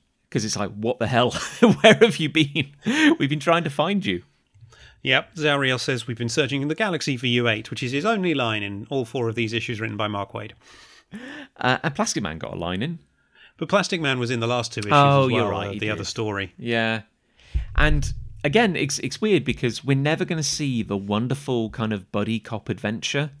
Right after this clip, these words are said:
Speaker 1: that Plastic Man and Zoriel had over these four days.
Speaker 2: Oh, that would have been a great mini.
Speaker 1: Because, like, we're starting, 'cause again, it, it, it, it's like the bromance that's never really addressed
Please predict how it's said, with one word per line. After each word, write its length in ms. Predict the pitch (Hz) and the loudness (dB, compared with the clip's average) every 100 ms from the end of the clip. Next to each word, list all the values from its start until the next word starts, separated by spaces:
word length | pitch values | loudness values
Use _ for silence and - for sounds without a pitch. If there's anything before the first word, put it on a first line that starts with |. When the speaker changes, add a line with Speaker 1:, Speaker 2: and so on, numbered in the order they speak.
| _ _ - | _ _ -12
Speaker 1:
that 140 | 98 | -10
Plastic 420 | - 107 - - | -6 -4 -4 -8
Man 300 | 110 104 101 | -4 -2 -2
and 120 | 90 98 | -2 -2
Zoriel 560 | 104 104 95 90 87 | 0 2 2 0 -2
had 320 | - 90 85 - _ _ _ _ _ | -4 -4 -6 -12 _ _ _ _ _
over 280 | 107 101 95 | -2 -2 -2
these 200 | 92 87 | -4 -4
four 260 | - 92 87 | -4 -4 -2
days. 480 | 92 82 85 - - _ _ - | -2 -4 -6 -8 -10 _ _ -4
Speaker 2:
Oh, 120 | 113 | -2
that 100 | 139 | -2
would 80 | 147 | -2
have 60 | 117 | -4
been 100 | 107 | -6
a 80 | |
great 320 | 104 110 107 104 | -6 -4 -4 -4
mini. 380 | 104 110 107 - - - - - | -4 -4 -4 -10 -20 -20 -20 0
Speaker 1:
Because, 500 | 185 - 277 269 - | 0 2 0 2 2
like, 420 | 185 190 - - _ _ _ | 0 0 -2 -14 _ _ _
we're 200 | 143 180 | 0 2
starting, 640 | 175 - 196 196 175 143 - - | 2 2 0 0 -4 -10 -12 -6
'cause 140 | 143 190 | -2 0
again, 320 | 262 285 156 | 2 2 0
it, 200 | - 139 _ _ _ _ _ _ | -4 -8 _ _ _ _ _ _
it, 220 | 147 165 - | 0 0 0
it, 180 | 170 165 - | 0 0 -2
it's 140 | 160 | -2
like 140 | 208 208 | -2 0
the 80 | 139 | -2
bromance 800 | 131 156 190 147 110 - - - _ | 0 2 2 0 0 -2 -2 -4 _
that's 280 | - 127 - | -4 -2 0
never 260 | 147 143 139 | 2 4 4
really 240 | 131 123 | 4 4
addressed 500 | 117 147 143 - - | 0 0 0 0 -2